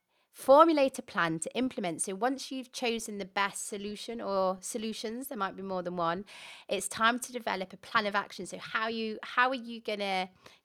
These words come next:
get this plan into action? So um,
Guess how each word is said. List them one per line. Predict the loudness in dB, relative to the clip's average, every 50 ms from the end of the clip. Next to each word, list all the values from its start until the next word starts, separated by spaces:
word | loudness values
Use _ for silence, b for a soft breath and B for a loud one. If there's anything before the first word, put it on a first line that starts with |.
| _ -2
get | -2 -2 -2 -2 -6
this | -8 -8 -8
plan | -10 -12 -6 2 6 6 6 6 6 2 -4 -8
into | -8 -6 -6 -6 -6 -8 -12 -10 -2
action? | -2 -2 -2 -2 -6 -12 -10 -8 -8 -8
So | -8 -4 0 0 2 2 0 0 -4 -6 b b b b b b b b b b -4
um, | -2 0 0 0 0 0 -2 -2 -4 -6 -6 -6 -8 -10 -14